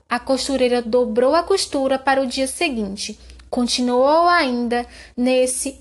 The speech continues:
e no outro, até que no quarto acabou a obra e ficou esperando o baile. Veio a noite do baile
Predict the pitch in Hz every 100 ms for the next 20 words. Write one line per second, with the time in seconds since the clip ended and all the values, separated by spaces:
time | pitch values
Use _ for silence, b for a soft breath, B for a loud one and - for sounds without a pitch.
0 | - 302 330 381 269 233 233 - - _
1 | 285 302 - 254 254 262 254 254 - 277
2 | 311 - - 392 - - 311 320 415 349
3 | 240 247 269 277 202 196 196 196 - b
4 | b 247 - 269 - 208 208 233 - 277
5 | 233 214 226 240 240 - 262 175 - -
6 | 190 - - - - - _ - - _
7 | - B B B - 220 262 285 339 359
8 | 349 285 240 247 247 226 240 208 202 202
9 | 208 208 226